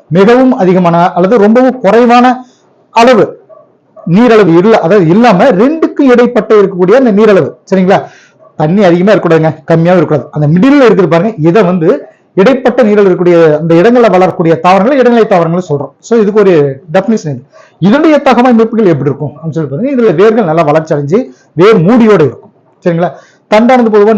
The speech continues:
நேராவும் இருக்கும், கிளைத்தும் இருக்கும். ஆஹ், இதுவும் சொல்லலாம். இதோட இலைகள் பொதுவா பாத்தீங்கன்னா ரொம்ப அகலமாவும் இருக்கும், அதே மாதிரி தடித்து மாதிரி இருக்கும். இலையோட மேற்பகுதியில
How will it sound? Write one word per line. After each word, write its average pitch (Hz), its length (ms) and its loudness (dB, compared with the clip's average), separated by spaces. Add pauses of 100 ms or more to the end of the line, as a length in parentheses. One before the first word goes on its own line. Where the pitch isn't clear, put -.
நேராவும் 208 280 2
இருக்கும், 202 240 -4
கிளைத்தும் 202 320 0
இருக்கும். 175 320 -2 (220)
ஆஹ், 170 500 -4
இதுவும் 180 400 -2
சொல்லலாம். 127 240 -10 (300)
இதோட 202 240 2
இலைகள் 262 360 2
பொதுவா 208 180 2
பாத்தீங்கன்னா 185 380 -2
ரொம்ப 190 140 0
அகலமாவும் 185 440 0
இருக்கும், 170 360 -4
அதே 160 160 -4
மாதிரி 190 200 -2
தடித்து 190 640 0
மாதிரி 156 240 -2
இருக்கும். 135 320 -6 (560)
இலையோட 262 440 2 (140)
மேற்பகுதியில 160 680 0